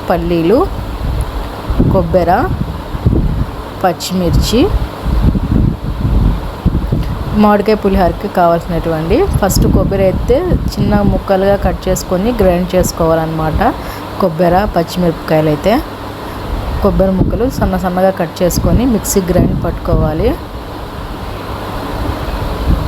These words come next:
చాలా యమ్మీగా ఉండే మామిడికాయ పులిహోర అండి, చాలా టేస్ట్గా ఉంటుంది. మనం ఈ సీజన్లోనే చేసుకుంటాం మామిడికాయ పులిహోర, ఎందుకంటే మామిడికాయలు ఈ సీజన్లోనే వస్తాయి కాబట్టి.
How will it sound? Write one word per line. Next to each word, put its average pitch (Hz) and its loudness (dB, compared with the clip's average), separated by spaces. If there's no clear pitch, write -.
చాలా 175 2
యమ్మీగా 180 2
ఉండే 180 2
మామిడికాయ 180 2
పులిహోర 175 4
అండి, 165 2
చాలా 180 4
టేస్ట్గా 180 2
ఉంటుంది. 170 2
మనం 175 2
ఈ 190 4
సీజన్లోనే 208 4
చేసుకుంటాం 180 0
మామిడికాయ 175 0
పులిహోర, 165 0
ఎందుకంటే 180 0
మామిడికాయలు 180 4
ఈ 165 4
సీజన్లోనే 180 0
వస్తాయి 170 2
కాబట్టి. 156 2